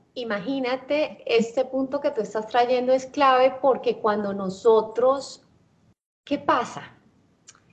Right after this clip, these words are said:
Nos, nos desconectaron de nuestra sexualidad porque venimos de un sistema de creencias que nos metió culpa y vergüenza, que son las dos,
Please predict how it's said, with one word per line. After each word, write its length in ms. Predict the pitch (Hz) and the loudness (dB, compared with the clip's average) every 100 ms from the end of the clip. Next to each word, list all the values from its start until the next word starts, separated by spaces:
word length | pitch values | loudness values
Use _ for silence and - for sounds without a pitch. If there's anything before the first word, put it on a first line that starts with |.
| _ _ _ _ _ _ | _ _ _ _ _ _
Nos, 520 | 220 233 240 240 233 - - _ _ _ 262 | -10 -2 2 4 2 -6 -20 _ _ _ -12
nos 840 | 240 240 240 240 226 226 - - | -8 0 4 4 4 0 -10 0
desconectaron 920 | 214 233 - 240 214 - 233 220 254 | 4 4 2 -2 -2 2 2 2 0
de 100 | 277 | -2
nuestra 380 | 262 240 - 208 | -2 -4 -4 -4
sexualidad 920 | 202 185 - 190 185 180 180 180 220 277 - _ _ _ _ _ - | -4 -10 -4 -2 0 0 0 0 -2 -8 -16 _ _ _ _ _ -8
porque 300 | 208 202 202 | -6 -4 -4
venimos 360 | 190 185 196 | -2 -2 -2
de 80 | 214 | -2
un 60 | 233 | -4
sistema 480 | 247 233 254 247 240 | -4 0 0 0 0
de 160 | 220 | -2
creencias 680 | 233 196 185 185 185 226 240 | -2 0 2 0 0 -2 -4
que 100 | - 220 | 0 0
nos 160 | 202 | 2
metió 440 | 196 180 190 180 - | 2 0 2 0 0
culpa 800 | - 311 302 - - 302 311 - | 2 6 4 2 0 0 0 -6
y 140 | 262 | 0
vergüenza, 800 | 214 185 180 196 208 180 175 175 - _ _ | 6 6 6 2 2 2 -2 -8 -14 _ _
que 140 | - 185 | -6 -6
son 260 | 208 196 208 | -4 -2 2
las 200 | 226 226 - - | 2 0 -10 -20
dos, 580 | 165 220 240 254 - | -2 4 6 4 -2